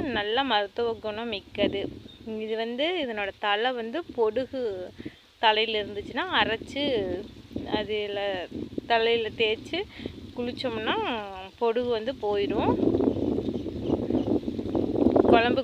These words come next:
கொதிக்குது, உப்பும் போட்டாச்சு. இனி வந்து நான் அடுப்பை ஆஃப் பண்ணிட்டேன். ஆஃப் பண்ணிட்டு நம்ம கொஞ்சம் பழைய சாப்பாட்டுக்கு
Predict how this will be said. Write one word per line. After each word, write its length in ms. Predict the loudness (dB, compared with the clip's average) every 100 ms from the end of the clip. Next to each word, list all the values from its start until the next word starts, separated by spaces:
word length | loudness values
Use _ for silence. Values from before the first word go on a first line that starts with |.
| 0
கொதிக்குது, 500 | -2 0 2 4 4 4 2 -2 -4 -4
உப்பும் 280 | -2 0 2
போட்டாச்சு. 540 | 2 0 -2 -2 -2 -2 -4 -10 -10 -10 -8 -2
இனி 140 | 0 0
வந்து 160 | 0 2
நான் 180 | 2 2 -2 -2 -2
அடுப்பை 280 | -2 2 4 4
ஆஃப் 180 | 2 0
பண்ணிட்டேன். 480 | -4 -4 -4 0 0 0 -2
ஆஃப் 180 | -2 -2
பண்ணிட்டு 440 | -4 -4 -6 -2 0 0 -4 -8 -8 -10 -16 -20 -20 -20 -20 -20 -20 _ -18 -8 -4 0
நம்ம 300 | 0 2 2 2 0 -2 -4
கொஞ்சம் 240 | -4 0
பழைய 220 | 2 4 2
சாப்பாட்டுக்கு 600 | 0 0 0 0 -4 -2